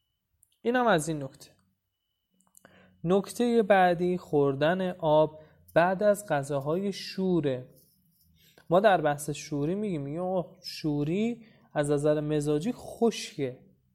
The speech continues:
شما هر چقدر هم بیای روی اون شوری آب بخوری، اون خشکیشو از بین نمیبره. خب،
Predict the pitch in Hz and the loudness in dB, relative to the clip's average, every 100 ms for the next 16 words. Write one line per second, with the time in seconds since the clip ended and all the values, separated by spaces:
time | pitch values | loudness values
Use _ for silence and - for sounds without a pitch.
0 | _ _ _ - 190 226 233 - 220 247 | _ _ _ -4 -2 0 -4 -6 -6 -6
1 | - - 226 - 233 233 220 214 196 196 | -8 -10 -6 0 0 0 -2 -2 -2 -2
2 | 190 175 185 190 185 185 180 - 185 190 | -2 -2 -2 -4 -4 -4 -6 -4 -2 -2
3 | 180 185 185 180 180 185 220 254 214 214 | 2 0 2 -4 0 0 0 0 0 -2
4 | - - - 254 269 - 214 208 - 277 | -6 -20 -6 -2 -2 -2 0 0 -2 -4
5 | 302 302 226 196 220 247 247 247 185 151 | -2 0 2 2 0 -2 -2 -2 -2 0
6 | 143 143 151 - - _ _ _ _ _ | 0 -2 -6 -10 -20 _ _ _ _ _
7 | _ _ _ _ _ _ _ _ _ _ | _ _ _ _ _ _ _ _ _ _
8 | - 156 240 | 2 2 2